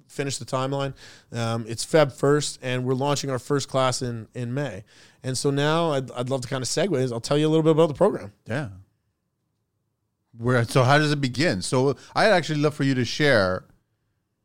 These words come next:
Speaker 2: how's a kid gonna find out about you guys, first of all? Other than this and other, other, I guess, on social media, networking, circle, everyone's gonna be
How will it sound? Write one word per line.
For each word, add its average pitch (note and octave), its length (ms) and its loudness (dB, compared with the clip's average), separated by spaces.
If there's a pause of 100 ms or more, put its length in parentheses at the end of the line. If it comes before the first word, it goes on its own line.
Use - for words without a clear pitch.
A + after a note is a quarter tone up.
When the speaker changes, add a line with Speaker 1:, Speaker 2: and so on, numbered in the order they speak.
(360)
Speaker 2:
how's C3 200 -2
a B2 60 -2
kid B2 200 -4
gonna G#2 160 -6
find G2 260 -6
out F#2+ 100 -4
about E2 180 -10
you D#2+ 60 -14
guys, - 200 -14
first - 220 -18
of - 60 -18
all? - 120 -20 (280)
Other C#3 160 4
than B2+ 260 2
this A#2+ 400 4
and G#2 160 -2
other, G#2+ 300 2
other, G#2 280 2
I G#2+ 100 -4
guess, G#2 200 -4
on F#2+ 100 -4
social F#2+ 280 -8
media, A#2+ 720 2 (320)
networking, A#2+ 800 2
circle, A#2 680 2
everyone's G#2+ 440 0
gonna G#2+ 140 -4
be G2 180 -4